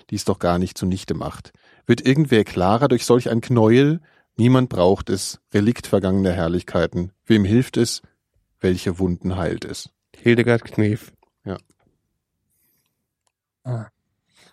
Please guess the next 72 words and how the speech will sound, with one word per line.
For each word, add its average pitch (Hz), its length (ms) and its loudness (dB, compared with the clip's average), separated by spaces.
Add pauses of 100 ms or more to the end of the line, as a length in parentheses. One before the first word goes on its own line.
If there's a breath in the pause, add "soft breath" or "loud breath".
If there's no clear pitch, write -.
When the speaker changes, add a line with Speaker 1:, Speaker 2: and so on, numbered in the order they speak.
Speaker 1:
Das - 140 -18
war 90 80 -4
scheiße, 101 420 0
aber 90 140 2
ich, 92 80 -2
es 98 140 -8
war 107 80 6
das 117 140 -2
erste, 110 300 -2
was 107 140 -4
ich 107 100 -6
hatte. 120 180 0
Speaker 3:
Das 95 80 2
Speaker 1:
Und - 40 0
Speaker 3:
war 139 80 4
Speaker 1:
ich 143 40 4
Speaker 3:
aber 143 80 4
Speaker 1:
hab's 131 100 2
Speaker 3:
echt 104 60 -4
Speaker 1:
auch, - 40 -8
Speaker 3:
ein 139 60 -4
scheiß 127 320 -4
Speaker 1:
ja, 131 140 4
Speaker 3:
Gedicht. 139 120 4
Speaker 1:
man 135 100 2
konnte 151 280 2
das, 123 260 -4
das - 180 -6
war 131 80 2
auch 123 60 0
so 160 220 0
scheißer, 110 500 0
dass 135 140 -2
man's 123 180 0
noch 127 60 2
nicht 127 120 -2
mal 131 120 4
vernünftig 131 420 -2
vorlesen 98 380 2
konnte, 92 240 -4
Speaker 3:
Ja. 135 160 0
Speaker 1:
nehme 98 140 0
ich 92 60 -8
jetzt 92 140 -2
als 85 140 -6
Entschuldigung. 85 600 -6
Speaker 3:
Also 139 140 -8
man 151 140 2
hätte 165 220 -2
noch 156 180 0
eine 151 180 2
Minute 151 340 2
vielleicht 135 340 -2
investieren 135 540 -2
sollen, 127 240 -4
um 123 200 -6
Speaker 1:
Wenn, 131 180 0
Speaker 3:
irgendwie 131 140 -4
noch 120 60 0
Speaker 1:
meinst 135 200 0
du, - 20 -6
Speaker 3:
was 120 60 -6
Speaker 1:
ich - 40 -12
soll 139 120 2
noch 165 80 4
Speaker 3:
sinnvoller 127 300 -2
Speaker 1:
eins 127 80 -6
lesen? 101 280 -6
Aber, 98 140 -4
Speaker 3:
Ja, 151 180 4
Speaker 1:
äh, 147 40 0
Speaker 3:
komm, 143 280 0